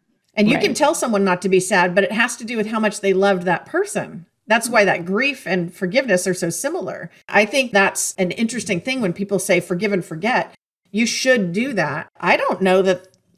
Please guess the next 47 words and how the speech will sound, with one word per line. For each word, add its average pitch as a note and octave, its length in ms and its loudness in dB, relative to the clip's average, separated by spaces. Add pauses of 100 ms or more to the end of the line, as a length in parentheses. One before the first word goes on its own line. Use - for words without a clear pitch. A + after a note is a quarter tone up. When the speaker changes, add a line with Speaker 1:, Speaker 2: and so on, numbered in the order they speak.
(100)
Speaker 1:
people A3+ 240 -4
should A3 200 -6
be G3+ 120 4
giving A3+ 280 -2
us F#3 180 -4
any C#4 220 -2
advice F3 400 -4
in A3+ 100 0
the A3 80 2
<laughs> - 80 -8
forgiveness A3 500 0
area G3+ 300 4
at F3 120 2
all, A#3+ 420 -2 (220)
Speaker 2:
<laughs> - 180 -6
Speaker 1:
right? A#3+ 500 2 (320)
Speaker 2:
I A#3 80 0
mean, A#3+ 320 0
I A#3 160 2
hear B3+ 340 2
what A#3+ 120 2
you're A3+ 100 0
saying. A3 300 -2
Like, F#3+ 160 0
I F#3 100 4
don't G#3 100 2
wanna G3+ 160 0
be G3+ 100 0
shit G#3 200 0
on, G3 160 4
and F#3 140 0
I G3 80 0
don't F#3+ 160 0
think F#3 140 -4
we F3 80 0
should F#3+ 280 -4
shit F#3 160 -4
on F#3+ 140 -2
people, D#4+ 480 0 (460)
but G3+ 440 4
<laughs> B3+ 180 -6
should, G#3 200 -2
should, A3 180 2
should, G3+ 160 -2
should, G#3 200 -2
should. A3+ 200 -2 (340)
But A3+ 420 2